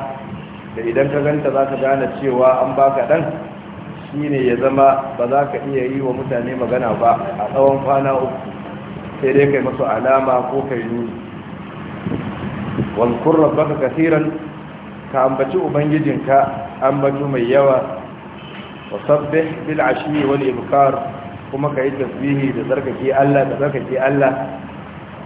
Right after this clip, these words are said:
da yammaci da kuma safiya. Allah ta'ala yake gaya ma shi Zakariya abinda idan ya gani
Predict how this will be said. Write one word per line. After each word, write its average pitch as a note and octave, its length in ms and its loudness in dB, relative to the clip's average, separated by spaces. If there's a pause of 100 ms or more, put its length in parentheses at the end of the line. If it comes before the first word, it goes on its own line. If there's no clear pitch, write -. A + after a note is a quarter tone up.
da A2+ 60 -4
yammaci C#3 680 0 (720)
da A#2 160 -4
kuma C3 240 2
safiya. G2+ 400 0 (1500)
Allah C#3+ 280 6
ta'ala D3+ 460 6 (1300)
yake D3 320 0
gaya D3 440 6
ma A2 120 0 (840)
shi D#3 180 -2
Zakariya D3+ 760 4 (1040)
abinda D3+ 320 0
idan C#3+ 340 2
ya D3+ 100 4
gani D#3 520 2